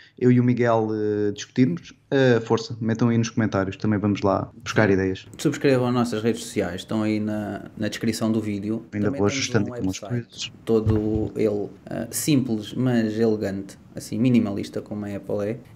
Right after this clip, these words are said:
Speaker 2: E pronto, eu sou o Miguel Tomás, como o Diogo também já falou, andei nestas vidas de blogs e de podcasts, também às vezes faço uns vídeos para o YouTube e tal, mas, eh, pronto, sempre gostei muito da Apple. E nós já, eu já assisti ao Diogo quando ele tinha o quiosque da maçã,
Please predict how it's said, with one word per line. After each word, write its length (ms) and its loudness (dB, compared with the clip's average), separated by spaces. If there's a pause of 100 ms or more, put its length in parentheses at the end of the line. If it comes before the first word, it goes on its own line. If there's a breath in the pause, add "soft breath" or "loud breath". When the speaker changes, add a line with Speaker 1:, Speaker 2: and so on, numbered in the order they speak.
Speaker 2:
E 440 2
pronto, 320 4
eu 60 2
sou 320 2
o 40 2
Miguel 220 2
Tomás, 280 -2
como 200 -2
o 40 -2
Diogo 200 -2
também 160 -4
já 100 4
falou, 320 2
andei 220 2
nestas 440 -2
vidas 440 -2
de 240 -2
blogs 520 0
e 640 0
de 220 -2
podcasts, 840 -2
também 400 2
às 180 -4
vezes 140 -6
faço 200 -4
uns 80 -4
vídeos 320 0
para 100 -2
o 40 2
YouTube 440 2
e 40 -2
tal, 460 -4
mas, 340 -2
eh, 300 -2
pronto, 240 -8
sempre 140 -10
gostei 180 -10
muito 200 -6
da 120 2
Apple. 240 0 (640 loud breath)
E 200 2
nós 260 2
já, 340 2
eu 80 2
já 120 2
assisti 260 -4
ao 80 2
Diogo 300 0
quando 220 0
ele 100 -4
tinha 180 -2
o 80 0
quiosque 300 -4
da 100 -2
maçã, 420 -2